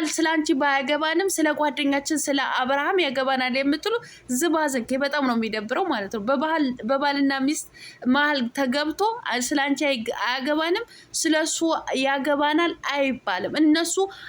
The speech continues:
አንድ አካል አንድ አምሳል ናቸው። እነሱን ለመከፋፈልና ለመለያየት አትሞክሩ። አዎ እቴቴ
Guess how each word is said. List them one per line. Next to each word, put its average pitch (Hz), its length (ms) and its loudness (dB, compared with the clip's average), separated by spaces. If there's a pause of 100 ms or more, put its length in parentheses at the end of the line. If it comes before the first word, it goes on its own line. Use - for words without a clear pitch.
(160)
አንድ 285 320 4
አካል 320 380 -2 (200)
አንድ 285 320 2
አምሳል 269 540 0
ናቸው። 214 380 -2
እነሱን 277 420 2
ለመከፋፈልና 269 840 0 (440)
ለመለያየት 254 800 2 (240)
አትሞክሩ። 247 1000 0 (460)
አዎ 311 200 0 (460)
እቴቴ 302 420 0